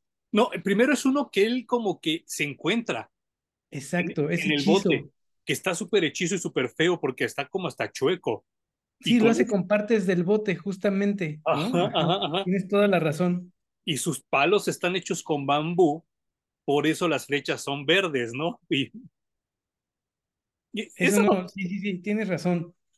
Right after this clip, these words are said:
Speaker 2: Lo hace con una cosa que encuentra dentro del bote, hagan de cuenta una parte del motor que es flexible, pero que a la, al mismo tiempo es dura.
Speaker 1: Se
Speaker 2: Y ya de
Speaker 1: tensa.
Speaker 2: ahí se pone a, a cazar cosas y de ahí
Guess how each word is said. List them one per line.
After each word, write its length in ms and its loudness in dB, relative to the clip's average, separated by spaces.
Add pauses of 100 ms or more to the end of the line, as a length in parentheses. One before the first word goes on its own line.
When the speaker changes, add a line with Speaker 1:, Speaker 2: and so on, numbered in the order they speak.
(280)
Speaker 2:
Lo 100 0
hace 160 -2
con 140 2
una 180 0
cosa 260 -2
que 140 2
encuentra 460 0
dentro 300 0
del 180 0
bote, 320 -2
hagan 200 -2
de 100 -6
cuenta 200 -6
una 200 -4
parte 280 -4
del 160 0
motor 380 -4
que 100 -6
es 80 -8
flexible, 560 -2
pero 280 -6
que 140 -4
a 40 -4
la, 120 -4
al 320 -6
mismo 280 -4
tiempo 320 -6
es 100 -6
dura. 380 -2 (200)
Speaker 1:
Se 220 -8
Speaker 2:
Y 120 2
ya 140 4
de 80 2
Speaker 1:
tensa. 20 0
Speaker 2:
ahí 140 -2
se 140 -10
pone 380 0
a, 460 0
a 100 -2
cazar 380 0
cosas 500 2
y 120 -10
de 120 -2
ahí 480 -4